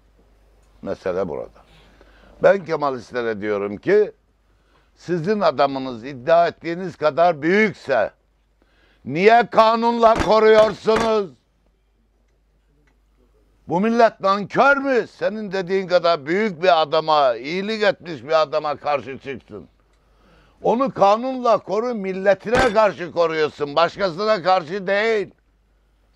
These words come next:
Bu milleti nankör addetmektir eğer Mustafa Kemal o kadar büyükse. O kadar ehemmiyetli iş yapmışsa, gerçekten kurtardıysa.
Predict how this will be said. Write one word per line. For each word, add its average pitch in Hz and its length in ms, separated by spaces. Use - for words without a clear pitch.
Bu 123 180
milleti 120 640
nankör 117 440
addetmektir 117 840
eğer 110 300
Mustafa 107 500
Kemal 104 280
o 107 140
kadar 101 380
büyükse. 95 480
O 113 120
kadar 139 320
ehemmiyetli 135 800
iş - 180
yapmışsa, 120 600
gerçekten 120 720
kurtardıysa. 123 1000